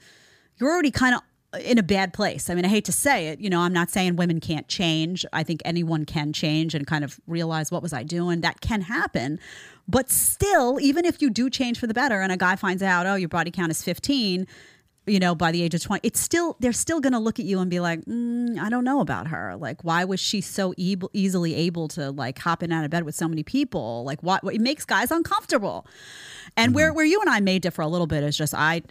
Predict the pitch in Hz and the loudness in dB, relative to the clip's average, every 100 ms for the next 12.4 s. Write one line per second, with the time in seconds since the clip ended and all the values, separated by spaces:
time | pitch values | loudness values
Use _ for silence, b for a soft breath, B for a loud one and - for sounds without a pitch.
0 | - 170 170 165 151 151 165 156 151 143 | -4 0 0 0 -2 -4 -4 -4 -4 -6
1 | 147 143 135 147 135 147 151 - 175 208 | -6 -4 -4 -4 -4 -6 -8 -2 0 0
2 | - 180 - 190 165 151 - - 156 151 | -4 -6 -4 -2 0 -2 -4 -4 -4 -2
3 | - 156 147 151 147 - _ _ _ _ | -2 -2 -2 -4 -6 -10 _ _ _ _
4 | - - 175 156 151 156 139 139 139 143 | -10 0 2 2 0 -2 -2 -2 -2 -2
5 | 139 147 143 - 160 185 208 226 254 254 | -2 -2 -2 0 0 2 2 0 -2 -2
6 | 262 254 - 254 294 - 254 175 160 180 | -2 -6 -2 -2 -2 -2 -2 0 2 2
7 | 160 147 - 147 131 - 139 127 - - | 0 -2 -6 -6 -4 -4 -6 -8 -8 -8
8 | 95 165 262 B B B B B 185 175 | -2 0 0 B B B B B 4 4
9 | 185 190 156 156 170 165 156 - 160 147 | 4 2 2 2 2 0 -2 0 0 0
10 | 156 151 147 147 143 - - 156 165 151 | -2 -2 -2 -4 -6 -8 -6 0 2 2
11 | 147 143 - _ _ _ _ - - 202 | 2 0 -4 _ _ _ _ -10 -4 2
12 | 196 170 156 156 | 4 4 4 0